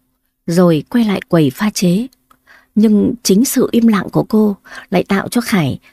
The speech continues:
cái cảm giác được thấu hiểu. Thì ra, những lúc mình lạc lõng giữa dòng đời, ta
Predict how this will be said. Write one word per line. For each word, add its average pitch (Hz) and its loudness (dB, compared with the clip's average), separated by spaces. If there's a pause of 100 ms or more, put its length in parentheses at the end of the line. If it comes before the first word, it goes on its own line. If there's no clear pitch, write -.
cái 262 -2
cảm 180 -2
giác 247 -4
được 180 -2
thấu 185 0
hiểu. 226 2 (640)
Thì 175 4
ra, 202 -4 (400)
những - 0
lúc 285 0
mình 165 4
lạc 180 -4
lõng 196 -2 (120)
giữa 247 0
dòng 208 2
đời, 160 2 (440)
ta 247 0